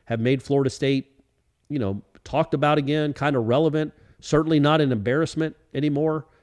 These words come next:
like they were through those first thirteen games of, of Norvell's tenure. Um, i-, it's cool, man. It's cool. They're, they're, I,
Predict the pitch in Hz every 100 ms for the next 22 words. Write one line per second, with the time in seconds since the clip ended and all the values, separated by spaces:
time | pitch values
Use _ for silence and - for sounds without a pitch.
0 | _ 120 117 131 135 156 - 143 147 -
1 | 156 - - 156 143 156 147 151 156 143
2 | 135 123 - 135 147 143 147 143 - 156
3 | 156 151 - _ _ _ - 113 - -
4 | - 180 - 262 175 110 117 139 139 -
5 | 214 170 151 151 156 151 - - - -
6 | - - _ _ _ - - 226 - 160